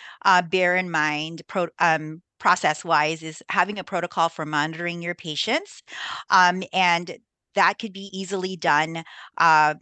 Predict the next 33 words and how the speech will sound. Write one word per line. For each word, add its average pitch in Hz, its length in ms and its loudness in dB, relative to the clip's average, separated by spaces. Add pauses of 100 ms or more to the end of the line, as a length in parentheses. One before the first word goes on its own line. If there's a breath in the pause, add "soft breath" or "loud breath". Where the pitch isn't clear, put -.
not 170 280 0
necessarily, 175 440 -6
pa-, 175 200 -8 (100)
the 185 80 -4
patient 196 260 -6
doesn't 180 200 -4
necessarily 175 360 -6
need 170 200 -8 (240)
to 202 80 -6
come 180 260 -4
in, 165 240 2
uh, 160 400 2
every 175 300 -4
week, 165 400 -6
but 180 180 2
perhaps 202 400 4
a 185 80 0
phone 160 320 -6
call, 277 320 4
especially 180 500 -4
in 160 60 -10
the 156 60 -8
beginning, 180 560 -8 (320 loud breath)
to - 100 -4
make 170 220 -2
sure 180 260 0
the 165 80 -6
patients 151 420 -8
have 143 140 -12
picked - 220 -10
up - 100 -10
their 147 140 -8
meds, 254 540 4